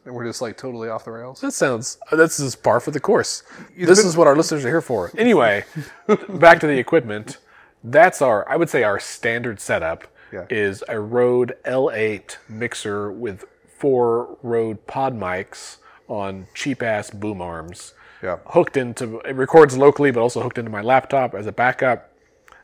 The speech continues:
Speaker 2: That's the gold standard.
Speaker 1: Yeah.
Speaker 2: Uh, today, though, we're using these new Rode Wireless Go two, um, mics, and I will find out later tonight how they sound. But
Speaker 1: Uh,
Speaker 2: they're, like, lavalier mics.
Speaker 1: As listeners who have ever seen us live know,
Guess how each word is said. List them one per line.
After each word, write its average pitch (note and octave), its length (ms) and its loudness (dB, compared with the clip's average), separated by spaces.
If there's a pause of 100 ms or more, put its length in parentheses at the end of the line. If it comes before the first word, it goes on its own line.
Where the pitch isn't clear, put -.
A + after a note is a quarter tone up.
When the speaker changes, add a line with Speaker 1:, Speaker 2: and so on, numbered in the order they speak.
Speaker 2:
That's C3 200 0
the A#2+ 80 -4
gold A2 220 -4
standard. F#2 500 -6
Speaker 1:
Yeah. F#2 140 -6 (640)
Speaker 2:
Uh, A2 240 2
today, A3 360 2
though, B2 200 4
we're C3 140 0
using C3 320 -2
these A#2+ 180 -6
new B2+ 400 -2
Rode C3 560 0
Wireless B2+ 640 -2
Go A#2+ 280 -4 (120)
two, G2 420 -10 (480)
um, G2 480 -8
mics, G#2 360 -6
and F2 160 -16
I F#2+ 220 -8
will G#2 280 -8 (140)
find A2 220 -8
out G#2 160 -2
later G#2+ 220 -8
tonight B2 500 -8
how A2 160 -8
they A#2+ 120 -10
sound. A#2+ 400 -14 (280)
But E3+ 140 10
Speaker 1:
Uh, - 180 -2
Speaker 2:
they're, E3+ 160 6
like, C#3 160 6
lavalier B2+ 580 2
mics. - 520 -14 (120)
Speaker 1:
As C#3+ 220 -2
listeners F#3 440 0
who D#3+ 80 -2
have C#3 100 -2
ever D3 180 0
seen D3 200 -8
us A#2+ 180 -8
live A2 480 -4
know, A#2 460 -8